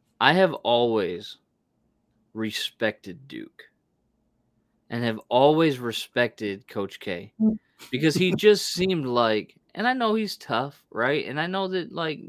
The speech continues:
Speaker 1: in
Speaker 2: Coming out of West
Speaker 1: the,
Speaker 2: Point?
Speaker 1: the soft society that we live in, that, you know, tough love is not really smiled upon very often.
Speaker 2: Nope.
Speaker 1: But man, oh man, could he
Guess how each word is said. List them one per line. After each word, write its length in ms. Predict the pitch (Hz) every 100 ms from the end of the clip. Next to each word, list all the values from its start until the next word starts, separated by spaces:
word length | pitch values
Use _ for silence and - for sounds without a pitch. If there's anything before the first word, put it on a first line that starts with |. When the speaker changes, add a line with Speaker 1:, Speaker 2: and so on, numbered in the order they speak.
| - _ _ _ _ _ -
Speaker 1:
in 180 | 139
Speaker 2:
Coming 200 | 139 165
out 100 | 175
of 80 | 165
West 200 | 196 143
Speaker 1:
the, 80 | 208
Speaker 2:
Point? 220 | 269 269 _ _ _ _ _ _ _ _ -
Speaker 1:
the 120 | 139
soft 400 | - 165 165 160
society 720 | - 147 - 131 139 135 135
that 160 | 131 104
we 220 | 131 131
live 320 | 127 123 127
in, 400 | 127 135 139 135 _ -
that, 300 | 127 120 - - _ _
you 160 | - 135
know, 320 | 123 110 110 _ _ _ _
tough 260 | - 131 123
love 460 | 117 117 120 131 123
is 200 | 110 110
not 380 | 110 110 110 113
really 440 | 117 113 107 104 _ _ _ _ _
smiled 600 | - - 120 113 113 110
upon 420 | 101 - 110 110
very 240 | 107 101 98
often. 440 | 92 101 123 175 _ _ -
Speaker 2:
Nope. 220 | 143 123 147
Speaker 1:
But 300 | 156 - - _ _ _ _ _ -
man, 480 | 123 143 175 185 175
oh 120 | 135
man, 420 | 117 127 147 160 147
could 220 | 127 113
he 440 | - 139 131 123